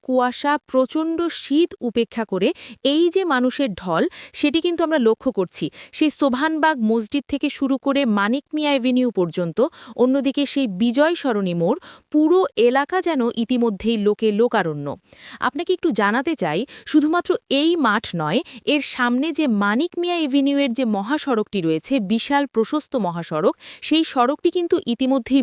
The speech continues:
ভরে গেছে এবং আশেপাশে তিনটি মাঠ, যেটি আপনি ইতিমধ্যেই জানেন যে দক্ষিণ প্লাজা সংলগ্ন যে মাঠটি রয়েছে, সেই মাঠের দুই পাশে কিন্তু আরও দুটি প্রশস্ত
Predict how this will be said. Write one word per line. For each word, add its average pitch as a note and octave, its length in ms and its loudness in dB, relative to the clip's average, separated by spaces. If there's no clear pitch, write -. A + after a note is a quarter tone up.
ভরে B3 280 4
গেছে D#3 260 -2
এবং D#4 120 4
আশেপাশে E4 420 -2
তিনটি E4 340 2
মাঠ, C3+ 140 -4
যেটি C4 260 2
আপনি E4+ 140 -4
ইতিমধ্যেই D4 600 2
জানেন E3+ 240 0
যে B3 80 4
দক্ষিণ F#4 400 0
প্লাজা D#4+ 320 2
সংলগ্ন B3 420 2
যে B3 60 2
মাঠটি G3 380 -2
রয়েছে, E3+ 300 0
সেই C#4 220 4
মাঠের A#3+ 340 2
দুই C4 220 2
পাশে D#4+ 280 0
কিন্তু F4 220 0
আরও A#3+ 160 0
দুটি E4 160 2
প্রশস্ত - 360 2